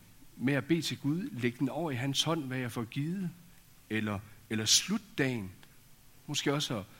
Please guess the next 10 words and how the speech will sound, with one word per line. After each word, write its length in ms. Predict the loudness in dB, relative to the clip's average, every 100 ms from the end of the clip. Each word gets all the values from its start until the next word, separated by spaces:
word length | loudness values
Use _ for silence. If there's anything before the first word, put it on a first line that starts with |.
| -20 -4
fornævne 340 | 4 6 6
det 120 | 4
for 80 | 0
ham, 240 | 2 4
jeg 140 | 4 2
har, 200 | 0 -4 -8 -16 -2
har 120 | 0
gjort 240 | 2 0
forkert, 440 | 0 -2 2 2 2
altså 300 | -4 -2 -2